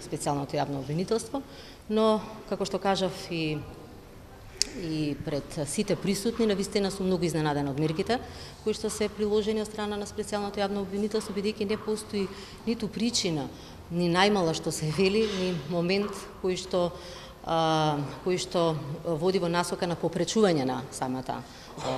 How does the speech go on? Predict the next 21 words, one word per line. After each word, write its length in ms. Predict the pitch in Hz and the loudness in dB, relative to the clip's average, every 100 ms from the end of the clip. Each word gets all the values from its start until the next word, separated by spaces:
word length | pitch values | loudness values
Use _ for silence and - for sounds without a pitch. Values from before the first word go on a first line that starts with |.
| - | -2
постапка, 420 | 190 - 240 247 | -2 0 2 2
бидејќи 360 | 220 208 202 185 | 4 4 2 4
секогаш 440 | 220 185 170 165 208 | 4 4 2 2 0
уредно 240 | 202 202 | 0 0
сум 160 | 196 196 | -2 -2
се 160 | 190 | 0
јавувала 380 | 185 190 185 196 190 - - - - | 0 2 2 2 -4 -10 -14 -12 -6
на 100 | 185 | -4
поканите 400 | 185 185 185 185 | -2 0 0 -2
на 80 | 180 | -6
специјалното 560 | - - 180 180 180 | -6 -4 -4 -4 -4
јавно 300 | 175 170 175 | -4 -2 -4
обвинителство. 720 | 170 170 170 180 175 - 202 202 - - 185 | -4 -4 -2 -2 -4 -4 -6 -6 -14 -6 4
Никогаш 520 | 220 254 226 185 190 | 6 8 8 8 4
не 80 | 190 | 0
се 140 | 180 | 0
случило 480 | - 190 - 185 175 | 0 -2 2 2 2
да 160 | 175 170 | 2 2
некоја 300 | 165 170 156 | 2 2 2
покана 420 | 180 175 170 156 | 0 2 0 0
биде 320 | 156 170 | 2 4